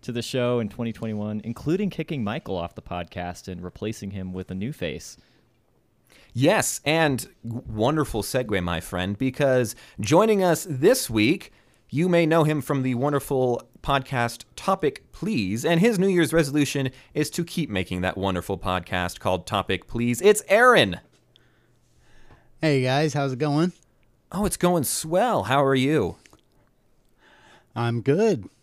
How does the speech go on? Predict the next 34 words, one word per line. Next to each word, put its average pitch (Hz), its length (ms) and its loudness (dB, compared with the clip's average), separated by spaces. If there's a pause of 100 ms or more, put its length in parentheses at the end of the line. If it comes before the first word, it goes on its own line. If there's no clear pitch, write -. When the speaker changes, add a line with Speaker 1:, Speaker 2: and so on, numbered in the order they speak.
(360)
Speaker 3:
Kinda 135 220 -2
hiding 135 400 2
here 143 180 0
in 143 60 0
my 147 120 0
garage 143 760 -2 (220)
slash 139 420 -4
bedroom 135 500 -2
now. 131 300 -8 (800)
Speaker 2:
Oh, 320 80 -6
that's 359 220 -4
nice. 95 420 -6
I, 147 120 2
you 175 240 -4
told 220 180 0
me 208 80 -2
yesterday 196 320 -4
that 107 140 -2
you 113 80 -2
were 107 60 -2
doing 110 300 0
a 95 60 -4
remodel 92 520 -4
of 87 140 -6
your, 87 260 -4
uh, 82 160 -6 (800)
garage 110 460 0
into 101 240 -4
a 92 60 -2
bedroom. 90 340 -2
How's 117 180 -4
that 127 200 -2
going? 90 320 -2 (1700)
Speaker 3:
It's, - 460 0